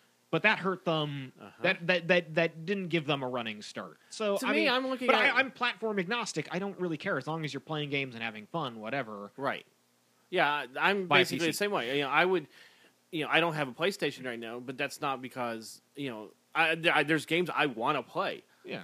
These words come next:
Speaker 2: You know,
Speaker 1: But you can, but, and then most of the games that I wanted to play that would have been PlayStation exclusives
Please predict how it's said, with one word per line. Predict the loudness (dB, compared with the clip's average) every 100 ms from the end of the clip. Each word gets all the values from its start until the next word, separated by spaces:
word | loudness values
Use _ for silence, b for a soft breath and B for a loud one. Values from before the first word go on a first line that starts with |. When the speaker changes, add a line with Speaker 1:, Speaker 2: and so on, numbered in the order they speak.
| -8
Speaker 2:
You | -4
know, | -4 0
Speaker 1:
But | 0
you | 0
can, | -2 -2
but, | -2
and | -2
then | -4 -2
most | 0 0
of | -2
the | -4
games | -4 -4
that | -4
I | -4
wanted | -2 -4
to | -6
play | -4 0 2 0
that | -2 4
would | 10 10
have | 8 2
been | -2 -2 -8 -8
PlayStation | -4 -2 -2 -2 -4
exclusives | -10 -8 -6 -4 -2 -2 -4 -6 -12